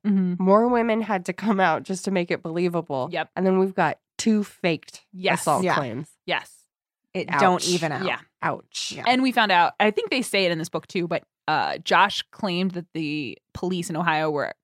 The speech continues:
Speaker 1: coming for Margot, but the
Speaker 3: Mm.
Speaker 1: truth is no one believed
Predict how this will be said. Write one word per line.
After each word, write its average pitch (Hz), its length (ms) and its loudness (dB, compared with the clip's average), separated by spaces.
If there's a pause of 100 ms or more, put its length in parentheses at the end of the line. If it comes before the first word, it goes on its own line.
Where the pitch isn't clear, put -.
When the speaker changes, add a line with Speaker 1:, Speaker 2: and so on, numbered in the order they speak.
Speaker 1:
coming 170 240 0
for 220 120 0
Margot, 277 480 6 (520)
but 180 100 2
the 185 80 8
Speaker 3:
Mm. 180 120 6
Speaker 1:
truth 190 220 2
is 151 380 2
no 160 200 0
one 139 120 -4
believed 87 360 -10